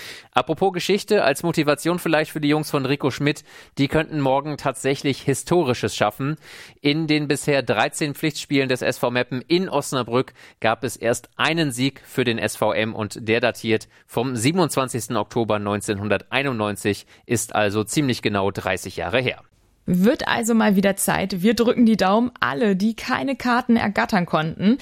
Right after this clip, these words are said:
Speaker 2: Der N D R überträgt die Partie live im Fernsehen. Kommen wir nun zum Handball. Die H S G Nordhorn-Lingen startet mit zwei Auswärtsspielen in die neue Saison der zweiten Handball-Bundesliga. Letzte Woche in Rostock gab's schon eine Niederlage und diese Woche wird's ja nicht unbedingt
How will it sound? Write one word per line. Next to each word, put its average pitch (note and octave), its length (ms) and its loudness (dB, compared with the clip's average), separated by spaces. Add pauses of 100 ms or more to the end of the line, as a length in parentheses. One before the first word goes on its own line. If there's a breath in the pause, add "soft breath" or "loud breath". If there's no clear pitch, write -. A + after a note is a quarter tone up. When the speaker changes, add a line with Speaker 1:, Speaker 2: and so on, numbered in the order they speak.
(340 loud breath)
Speaker 2:
Der F#3+ 160 4
N G#3 120 6
D G3+ 80 4
R A3 280 2
überträgt G3 540 2
die F#3 60 4
Partie F#3 360 2
live F#3 400 2
im G3 100 4
Fernsehen. D#3+ 580 -2 (460 loud breath)
Kommen C4+ 180 2
wir C#4 60 6
nun C4+ 200 6
zum G#3 220 2
Handball. A3 480 -2
Die A#3 220 -2
H A3 180 2
S A3+ 120 -4
G A3 100 4
Nordhorn-Lingen G#3 800 6
startet - 460 -2
mit F#3+ 160 -2
zwei F3 220 -2
Auswärtsspielen E3+ 760 0
in F#3 160 4
die F3 140 4
neue E3 220 2
Saison E3+ 360 4
der E3 160 2
zweiten D3+ 400 -2
Handball-Bundesliga. E3 960 2 (380 loud breath)
Letzte G#3+ 420 4
Woche G#3 220 2
in G3 60 6
Rostock F#3+ 500 0
gab's - 280 -2
schon A#3 200 0
eine G3 220 4
Niederlage F3+ 680 4
und G3+ 280 2
diese F3 260 4
Woche D#3+ 280 2
wird's G3 200 2
ja F3 80 6
nicht G3+ 420 6
unbedingt A#3+ 600 2